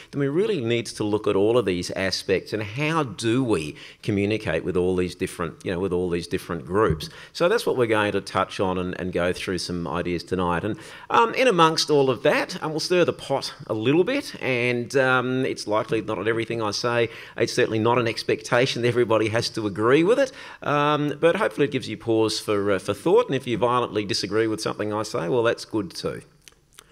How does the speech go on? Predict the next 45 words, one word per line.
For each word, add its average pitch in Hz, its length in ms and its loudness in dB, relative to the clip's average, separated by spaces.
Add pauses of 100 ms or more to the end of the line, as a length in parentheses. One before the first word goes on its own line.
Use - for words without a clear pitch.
(1160)
I 285 60 2
think 269 200 2
it's, - 120 -2
it's, - 220 4
it's - 220 4
worthwhile, 175 920 6 (200)
um, 156 500 4 (140)
in, 151 180 -2
in 156 160 -2
giving 151 380 0
a, 127 60 2
a, 113 360 2
an 123 60 2
oration 117 520 2
named 117 300 2
after 104 260 2
an 110 60 0
individual 110 560 0
just - 180 -6
to 123 60 -4
sort 117 160 0
of 101 80 -4
touch - 260 -4
on, 113 80 -6
well, 110 160 0
why 110 380 2
does 101 220 -2
one 101 160 -2 (260)
give, - 240 -2
you 113 80 -6
know, 92 100 0
why 98 200 0
does 104 120 -4
one 98 220 -2
name 104 360 0
a 85 60 -8
talk - 520 -2
after 98 340 -2
an 95 60 0
individual 92 480 -4
person? 104 400 -2
What 92 100 -4
is 90 60 -10
the 95 80 -6
background? 85 640 -2